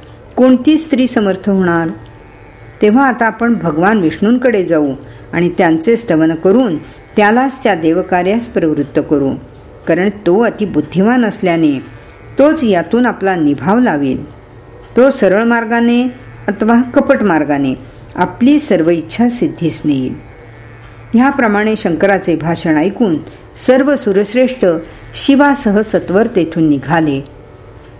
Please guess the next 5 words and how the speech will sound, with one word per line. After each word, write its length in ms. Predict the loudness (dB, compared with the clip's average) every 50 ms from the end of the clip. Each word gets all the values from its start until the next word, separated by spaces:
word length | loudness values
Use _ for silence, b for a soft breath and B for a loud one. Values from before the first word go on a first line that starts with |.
| -12 -6 -6 -2 2
जाता 320 | 2 2 2 2 0 0
जाता 320 | 2 2 0 0 0 -2 0
शुभशकून 600 | 0 -2 -2 -2 -2 -2 -2 -4 2 2 4 4 6
होऊ 240 | 4 4 2 2
लागल्याने 560 | 0 0 -2 -2 0 0 2 2 2 2 0